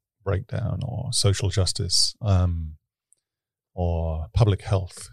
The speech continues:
you know, or education, like, a-, any of those questions you can play out in the street, and usually all at the same time, 'cause they're, they're systemically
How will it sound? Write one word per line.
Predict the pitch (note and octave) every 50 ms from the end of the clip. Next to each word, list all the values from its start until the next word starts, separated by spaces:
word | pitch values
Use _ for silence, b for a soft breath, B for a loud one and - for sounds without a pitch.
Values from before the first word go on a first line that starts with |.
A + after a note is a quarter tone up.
| -
you | - G2+
know, | F2+ E2+ E2+ -
or | E2+ F#2+
education, | F#2+ F#2+ - A2+ - - G#2 G2 - - - - G#2+
like, | F2 F#2+ F#2+
a-, | G#2+ G#2 - -
any | A#2 A#2 A#2+ A2+
of | G2+ E2+
those | F#2+ F2+ E2+
questions | - - G2+ E2+ - - F#2 E2+ E2
you | F2 F2
can | - F2
play | - - F#2+ F2+
out | F2 F2
in | F2 E2+
the | E2+
street, | - - - F#2+ F2+ G2+ A2+
and | G2 F#2
usually | G2 G2+ A2 G#2 F2+ E2+
all | F2 F#2 F2+ F2+ F2+
at | F2
the | F2+ F2+
same | - - F2 E2+ E2+
time, | - - G2 G2 F2+ D#2 D#2 D#2+ -
'cause | - F2+ E2+
they're, | F#2 F#2+
they're | F#2+ F#2 F#2+
systemically | F2 - - F#2 - - G2 F#2+ F2 - - F2 E2+ E2